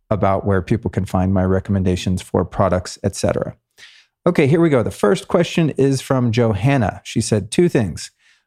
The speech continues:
"I'm eight months postpartum and breastfeeding still. Have chronic right shoulder pain up into, uh, the neck and both shoulder blades. Been to see the chiropractor, but it doesn't help. Don't want to take painkillers due to breastfeeding.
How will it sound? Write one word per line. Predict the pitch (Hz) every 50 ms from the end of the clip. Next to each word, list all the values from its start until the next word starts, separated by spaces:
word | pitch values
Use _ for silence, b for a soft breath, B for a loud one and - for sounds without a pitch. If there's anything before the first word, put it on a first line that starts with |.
| _ _ _
"I'm | 113 110 107 107 -
eight | 147 147 160 -
months | 143 139 139 139 - -
postpartum | - - - 131 143 - - - 107 98 92 90 92 107 104 - -
and | 113 101 95
breastfeeding | 107 107 107 104 - - - 104 101 98 98 98
still. | - - - 98 92 - - - _ b b b b b _
Have | - 113 104 107 -
chronic | - - 131 131 131 123 -
right | 123 123 120
shoulder | 120 - - 135 127 127 123
pain | 117 - 123 120 113 113 113 117 -
up | - 113 - -
into, | 107 104 104 104 - - - 113 107 101 98 95 101 107 - _ _ _ _ _ _ _ -
uh, | - 85 78
the | 78 90 92
neck | 107 131 139 143 139 - -
and | - 110 104 95 98
both | 101 98 95 95 -
shoulder | - - 123 110 104 98
blades. | - - 64 - - - - - - - 165 - -
Been | - 123 120
to | 107 110
see | - - 120 104
the | 98 92
chiropractor, | - - 143 135 127 123 117 - 127 117 117 117 - 120 110 107 95 92
but | 95 92 87
it | 90
doesn't | - 98 92 90 95 -
help. | - - 127 123 123 113 - - - _ _ _ _ _ _ _ _ -
Don't | 113 107 98
want | 101 98 92 87
to | -
take | - - - - -
painkillers | - 123 117 113 110 - 120 110 110 107 107 104 101 -
due | - 95 82
to | 87
breastfeeding. | - - 110 107 104 - - - 107 101 101 101 101 98 101